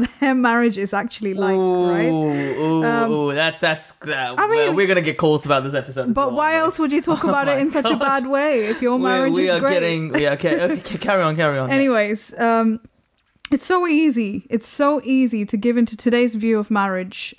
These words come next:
Speaker 1: as being a burden, like you just said, like a prison sentence.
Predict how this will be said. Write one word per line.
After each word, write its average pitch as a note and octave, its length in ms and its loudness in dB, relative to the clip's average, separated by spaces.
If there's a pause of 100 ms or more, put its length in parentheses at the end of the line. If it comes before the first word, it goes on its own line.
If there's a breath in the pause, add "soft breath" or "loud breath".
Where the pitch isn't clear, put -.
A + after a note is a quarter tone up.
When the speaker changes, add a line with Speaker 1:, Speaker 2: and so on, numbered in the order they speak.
Speaker 1:
as G#3 160 -2
being G#3 220 0
a G3 80 0
burden, G3+ 580 2
like F#3 240 -4
you G3+ 60 -2
just G3+ 220 -6
said, F#3+ 200 -2
like F#3 160 -4
a G3+ 40 -6
prison G#3 360 2
sentence. - 540 -6